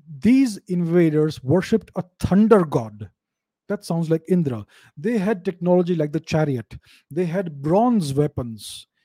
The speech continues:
advanced weapons, and so on, which were all introduced into Egypt because of their invasion and conquest. So,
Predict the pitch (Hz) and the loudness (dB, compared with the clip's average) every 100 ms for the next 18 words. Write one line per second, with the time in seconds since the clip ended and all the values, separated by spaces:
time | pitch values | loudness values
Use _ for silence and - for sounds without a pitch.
0 | _ 175 156 160 208 - 156 139 127 117 | _ -6 0 2 2 -2 -4 -6 -6 -12
1 | 123 185 233 175 107 - _ _ _ 123 | -6 2 2 2 -4 -18 _ _ _ -6
2 | 196 - 196 - 175 185 196 160 - 160 | -6 2 2 2 4 4 2 -4 -4 -2
3 | 156 160 139 135 160 147 147 208 - - | 0 0 -2 -2 0 2 4 4 2 -6
4 | 165 170 185 165 160 151 147 139 139 143 | -6 -4 -6 -4 -10 -4 -4 -2 4 4
5 | 143 165 147 - 202 208 - - - _ | 4 0 -4 -2 -2 -2 -12 -14 -20 _
6 | _ _ _ _ _ _ _ _ _ _ | _ _ _ _ _ _ _ _ _ _
7 | _ _ _ _ _ _ _ _ _ - | _ _ _ _ _ _ _ _ _ -14
8 | - - 233 240 | -4 2 4 2